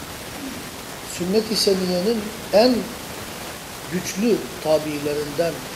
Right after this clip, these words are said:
ve sayamayacağımız kadar birçok sahabi.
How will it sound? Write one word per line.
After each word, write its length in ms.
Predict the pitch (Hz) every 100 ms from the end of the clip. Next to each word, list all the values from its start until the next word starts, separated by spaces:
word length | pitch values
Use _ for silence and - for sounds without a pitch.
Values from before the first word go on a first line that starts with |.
| - - - - - - -
ve 80 |
sayamayacağımız 880 | - 370 381 349 302 233 247 247 233 -
kadar 240 | 214 196 190 180
birçok 360 | 175 - 180 -
sahabi. 460 | 139 131 127 127